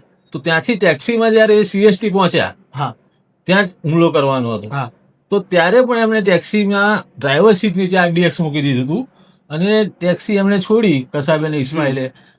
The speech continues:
Speaker 1: પછી એનો વિલે પાર્લેમાં પાસ થતો.
Speaker 2: જી. આ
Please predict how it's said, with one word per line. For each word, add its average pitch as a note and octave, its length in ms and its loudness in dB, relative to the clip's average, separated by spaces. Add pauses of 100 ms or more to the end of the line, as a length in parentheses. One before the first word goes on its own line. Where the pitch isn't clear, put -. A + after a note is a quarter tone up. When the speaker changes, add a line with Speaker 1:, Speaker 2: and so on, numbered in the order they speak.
Speaker 1:
પછી F3 180 0
એનો G#3 160 0
વિલે F#3+ 240 6
પાર્લેમાં D#3+ 480 0
પાસ A2+ 180 0 (120)
થતો. F#2+ 280 -10 (260)
Speaker 2:
જી. C#3 280 -6 (540)
આ D3 120 -4